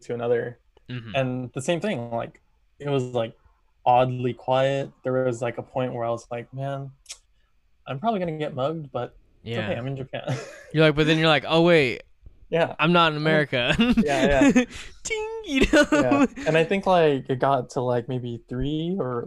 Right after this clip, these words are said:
Speaker 1: like, four A M.
Speaker 2: Yeah.
Speaker 1: And then I stopped by this, like, seven eleven because I was like, I was like, "Oh, there's people." <laughs>
Speaker 2: Yeah, you're just like, you're like,
Speaker 1: <laughs>
Speaker 2: "Civilization." 'Cause I,
Speaker 1: Yeah.
Speaker 2: I remember, like, even when I got off the plane,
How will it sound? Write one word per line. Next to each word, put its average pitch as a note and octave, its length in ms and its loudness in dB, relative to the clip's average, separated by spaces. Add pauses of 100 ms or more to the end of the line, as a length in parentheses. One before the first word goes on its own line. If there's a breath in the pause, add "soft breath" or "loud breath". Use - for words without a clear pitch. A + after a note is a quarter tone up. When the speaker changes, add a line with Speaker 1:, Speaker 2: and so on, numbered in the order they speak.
Speaker 1:
like, - 200 -20
four C3 380 -2
A C#3+ 160 0
M. D#3+ 120 -2
Speaker 2:
Yeah. G2 240 -4 (240)
Speaker 1:
And C3 140 -6
then B2 200 -4
I A#2 100 -4
stopped - 320 -4
by B2+ 120 0
this, B2 180 -8
like, A#2 160 -12
seven B2+ 220 -6
eleven A#2 300 -8
because A#2+ 460 -14 (680)
I C3 120 -4
was A#2+ 140 -4
like, A2+ 320 -6
I - 80 -20
was - 100 -18
like, D3 140 -18
"Oh, - 180 -20 (540 loud breath)
there's D3 160 -4
people." - 520 4
<laughs> - 280 -8
Speaker 2:
Yeah, C3 500 4
you're C3 240 0
just B2+ 140 -6
like, A2+ 240 -2 (180)
you're D#4 100 4
like, A2 200 2
Speaker 1:
<laughs> A#3+ 140 0
Speaker 2:
"Civilization." A#2+ 920 0 (600 loud breath)
'Cause E3+ 140 4
I, F3+ 60 6
Speaker 1:
Yeah. - 280 -2
Speaker 2:
I C#3+ 80 -2
remember, F3+ 260 2
like, D#3+ 140 4
even C#3 220 -2
when C#3+ 100 -2
I A#2+ 80 -2
got A2+ 200 0
off A#2 180 -2
the G2 80 -16
plane, F#2 520 -10